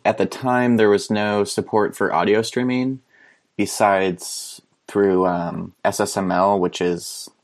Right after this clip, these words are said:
it's limited to, like, I don't know, thirty seconds or a minute or something. Once Amazon announced, like, basically the audio streaming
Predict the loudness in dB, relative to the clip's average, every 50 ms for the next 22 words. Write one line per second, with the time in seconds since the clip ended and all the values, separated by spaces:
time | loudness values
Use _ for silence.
0 | _ -8 -4 -2 0 0 0 2 2 2 2 0 -2 -4 -8 -8 -6 -6 -6 -8
1 | _ _ _ _ _ _ _ -12 -10 -8 -8 -8 -8 -6 -2 -2 0 0 -2 -2
2 | -2 -4 -4 -4 -4 -6 -6 -6 -4 -4 -2 -2 -2 -4 -6 -6 -4 -2 0 0
3 | 0 0 -2 -2 -2 -4 -6 -4 -6 -6 -6 -8 -12 _ _ _ -20 -20 -20 -20
4 | -20 _ _ _ _ _ _ _ -2 0 2 2 0 -2 -6 -8 -6 -4 -2 -2
5 | -2 -2 0 0 0 2 2 0 0 -2 -2 -2 -2 -2 0 0 -2 -2 -4 -8
6 | -12 -14 -16 -18 -20 -20 _ _ _ _ _ -8 -8 -8 -6 -2 -2 -2 -2 0
7 | -2 -2 0 0 2 2 4 4 4 2 2 0 -4 -4 -2 -2 -2 -4 -4 -6
8 | -8